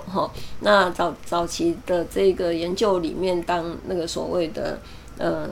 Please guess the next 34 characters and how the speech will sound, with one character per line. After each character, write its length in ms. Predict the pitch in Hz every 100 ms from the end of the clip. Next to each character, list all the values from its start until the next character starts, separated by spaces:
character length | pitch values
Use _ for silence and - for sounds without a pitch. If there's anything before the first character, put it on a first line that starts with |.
| - -
学 160 | 185
术 180 | 180 220
伦 280 | 185 165 185
理 160 | 165
还 160 | 165 160
没 120 | 180
有 80 | 175
发 140 | 175
展 160 | 180 160
到 100 | 170
很 180 | 170 147
成 200 | - 160
熟 160 | 175 156
的 100 | 160
阶 200 | 156 151
段 200 | 165 156
的 80 |
时 120 | 165 151
候， 100 | 151 - - -
曾 180 | 233 220
经 200 | 247 247
确 180 | 247
实 140 | 202 170
有 140 | 156
这 100 | 156
样 100 | 175
的 60 | 165
案 360 | - 160 160 160
例， 140 | 160
就 140 | -
是 140 | 170 185
双 240 | 214 208
胞 200 | 202 196
胎 360 | 196 202 175